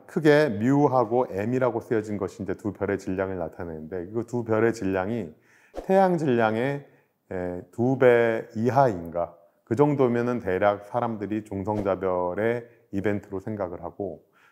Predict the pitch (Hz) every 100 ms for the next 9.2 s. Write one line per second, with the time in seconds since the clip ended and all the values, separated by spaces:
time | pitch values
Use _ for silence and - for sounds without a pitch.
0 | _ 101 104 110 - 90 120 120 - 117
1 | 101 107 104 95 95 90 92 - 131 127
2 | - 113 95 113 131 113 - 107 107 110
3 | 92 82 92 95 76 _ _ _ 107 -
4 | 110 110 98 95 - 104 107 - 110 104
5 | 104 95 87 110 - 85 95 98 95 87
6 | 87 87 104 92 90 90 82 82 76 82
7 | - 101 78 - _ _ - - - 117
8 | 123 107 - 123 156 165 165 156 - 113
9 | 107